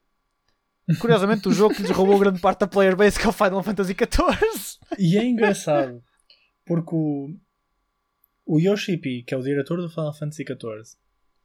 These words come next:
Speaker 2: veio dizer que quando,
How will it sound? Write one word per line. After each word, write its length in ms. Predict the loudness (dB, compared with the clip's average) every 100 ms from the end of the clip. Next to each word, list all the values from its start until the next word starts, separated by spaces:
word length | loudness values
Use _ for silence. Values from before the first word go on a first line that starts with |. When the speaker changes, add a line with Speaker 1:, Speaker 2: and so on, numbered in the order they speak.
| _ _ _ _ _ _ _ _ -10
Speaker 2:
veio 420 | -6 -2 -2 -2
dizer 580 | -4 -6 -6 -10 -10 -14 _ _ _ _ _ _ _ _ -8
que 480 | -2 -2 -2 -8 -18 _ _ _ _ _ _ _
quando, 600 | -6 -2 0 -2 -4 -8